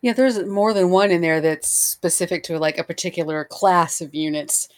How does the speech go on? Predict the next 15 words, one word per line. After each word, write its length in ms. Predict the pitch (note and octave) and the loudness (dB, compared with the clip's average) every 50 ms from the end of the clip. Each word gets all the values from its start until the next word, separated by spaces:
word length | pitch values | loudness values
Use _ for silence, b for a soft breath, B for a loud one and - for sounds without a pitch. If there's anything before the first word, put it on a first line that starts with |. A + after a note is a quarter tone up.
| b _ _ _ | b _ _ _
So 160 | - F#3+ F#3+ | 0 0 0
if 120 | G3 F#3 | 2 0
you 80 | G#3 G3+ | 0 4
know 100 | G3+ G3+ | 4 4
your 220 | G3+ F#3+ F#3+ F3 | 4 4 2 2
army 240 | F3+ F#3 F#3 F3+ F3 | 2 2 2 2 2
is 80 | E3+ - | 2 2
gonna 160 | F#3 F3+ E3 | 0 0 0
be 100 | E3 D#3 | -2 -4
comprised 520 | - F3 E3 E3+ G3+ F#3+ F#3+ F#3+ F3+ E3+ E3+ | -4 -4 -2 0 2 4 6 6 4 2 2
of 60 | - | 2
that, 280 | D#3+ D3 D3 D3+ D#3 | 4 4 4 4 4
or 200 | D#3 D#3+ D#3+ D#3+ | 2 0 0 -2
if 100 | D3+ - | -2 -2
you're 180 | D#3 D#3 D3+ | -4 -4 -4